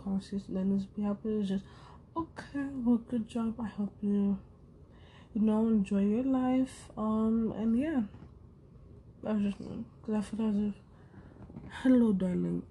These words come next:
Last time I checked, it was no emotional, you know, attachment. It was just, "Let's suck,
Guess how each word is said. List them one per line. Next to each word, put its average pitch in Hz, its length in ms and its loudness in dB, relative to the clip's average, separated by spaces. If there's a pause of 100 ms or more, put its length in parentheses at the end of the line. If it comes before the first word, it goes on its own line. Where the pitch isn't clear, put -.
(240)
Last 226 400 4
time 233 160 -2
I 226 60 2
checked, 226 360 -6
it 233 40 -2
was 226 160 0
no 226 280 0
emotional, 208 1040 4 (520)
you 226 80 4
know, 233 340 6 (240)
attachment. - 680 -10 (200)
It - 80 -6
was 196 140 2
just, - 360 -8
"Let's 190 320 -4 (480)
suck, - 380 -2